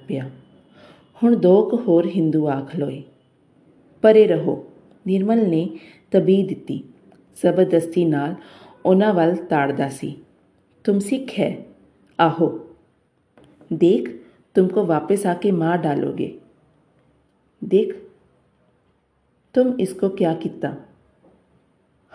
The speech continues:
ਹਮ ਨਾਲ ਆਓ।" ਬੰਦਿਆਂ ਨੇ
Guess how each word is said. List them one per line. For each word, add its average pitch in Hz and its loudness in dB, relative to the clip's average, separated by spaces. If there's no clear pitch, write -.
ਹਮ 247 4
ਨਾਲ 175 2
ਆਓ।" 135 -6
ਬੰਦਿਆਂ 202 4
ਨੇ 220 2